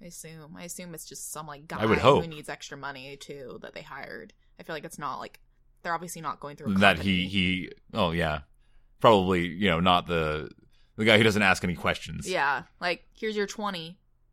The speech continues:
Speaker 1: Okay,
Speaker 2: Although,
Speaker 1: thanks.
Speaker 2: I mean, even if they did, like, they're not doing anything illegal at this point. They're just going skydiving.
Speaker 1: Do you think they signed waivers? I don't think so.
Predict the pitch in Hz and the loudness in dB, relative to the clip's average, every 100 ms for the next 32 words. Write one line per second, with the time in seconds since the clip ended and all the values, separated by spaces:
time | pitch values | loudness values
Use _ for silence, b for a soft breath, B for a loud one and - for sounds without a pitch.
0 | _ - 359 370 190 208 190 - 170 165 | _ 0 0 4 6 8 6 2 0 0
1 | 165 165 143 110 95 123 82 87 85 101 | 0 0 4 4 6 6 6 4 2 4
2 | 113 87 98 87 80 80 78 82 85 76 | 4 2 2 2 0 -2 -2 0 0 -2
3 | 71 - - 69 69 - - 107 - 78 | -4 -6 -8 -12 -12 -4 -2 -2 -4 -6
4 | 69 90 87 73 62 65 - - 269 302 | -4 -4 -2 -4 -10 -16 -14 -10 -8 -8
5 | 269 247 226 208 170 170 202 240 - - | -8 -6 -6 -6 -8 -8 -10 -10 -12 -16
6 | _ _ _ _ _ _ _ _ _ _ | _ _ _ _ _ _ _ _ _ _
7 | 190 196 165 147 - | -6 -6 -10 -14 -16